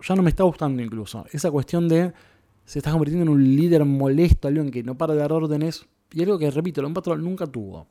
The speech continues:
Siempre fueron, obviamente, atrás del jefe, pero él tampoco fue excesivamente demandante, salvo en, bueno, cuestiones que vamos a ver a lo largo de la Doom Patrol de Morrison.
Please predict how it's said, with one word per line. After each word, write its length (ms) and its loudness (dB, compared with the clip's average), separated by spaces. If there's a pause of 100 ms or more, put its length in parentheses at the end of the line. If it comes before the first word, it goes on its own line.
(160)
Siempre 340 0
fueron, 300 4
obviamente, 480 2
atrás 260 -6
del 140 -8
jefe, 300 -2
pero 160 -4
él 120 -2
tampoco 300 -8
fue 300 -8 (440)
excesivamente 540 4
demandante, 520 4
salvo 380 2
en, 100 0
bueno, 220 0
cuestiones 340 -4
que 100 -6
vamos 200 -2
a 60 0
ver 160 0
a 80 -4
lo 80 2
largo 220 2
de 80 6
la 80 4
Doom 120 2
Patrol 220 -4
de 60 -6
Morrison. 360 -8